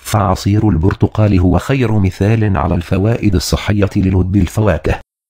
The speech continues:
الجزء الأبيض أيضًا من لب البرتقال هو مصدر مهم للفلافونويد فيها، وتحتوي أجزاء عصير البرتقال الملونة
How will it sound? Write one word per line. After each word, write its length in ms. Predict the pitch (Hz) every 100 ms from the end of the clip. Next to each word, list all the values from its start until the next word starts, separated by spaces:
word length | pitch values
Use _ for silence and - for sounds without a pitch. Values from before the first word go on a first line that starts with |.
| -
الجزء 520 | 92 90 104 113 -
الأبيض 600 | 92 - 110 104 104 -
أيضًا 280 | 98 107 110
من 200 | 104 87
لب 300 | 87 92 92
البرتقال 680 | 101 98 98 - - 110 104
هو 200 | 101 95
مصدر 380 | 90 - 110 104
مهم 520 | 87 80 110 107 90
للفلافونويد 1000 | 76 78 92 87 82 - 127 123 110 104
فيها، 440 | - 90 85 71 - - _ _ 101
وتحتوي 720 | 98 - 95 - 85 - -
أجزاء 460 | 92 87 104 92
عصير 400 | 87 101 - 110
البرتقال 760 | 101 90 95 101 - - 107 98
الملونة 720 | 87 95 95 92 95 113 113